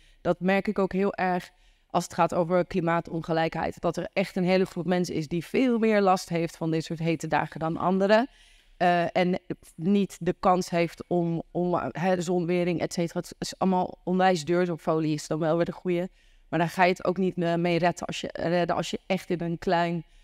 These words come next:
slecht geïsoleerd huisje zit. Wat heel veel mensen in Rotterdam zitten. Dus voor mij zit er ook wel een soort van oproep voor activisme in. Van spreek je uit en, ehm, eh,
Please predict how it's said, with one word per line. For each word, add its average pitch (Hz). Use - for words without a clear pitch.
slecht -
geïsoleerd 175
huisje 175
zit. 160
Wat 190
heel 277
veel 196
mensen 175
in 156
Rotterdam 156
zitten. 165
Dus 170
voor 175
mij 196
zit 180
er 185
ook 196
wel 190
een 180
soort 180
van 165
oproep 175
voor -
activisme -
in. 160
Van 170
spreek 190
je -
uit 196
en, 170
ehm, 165
eh, 170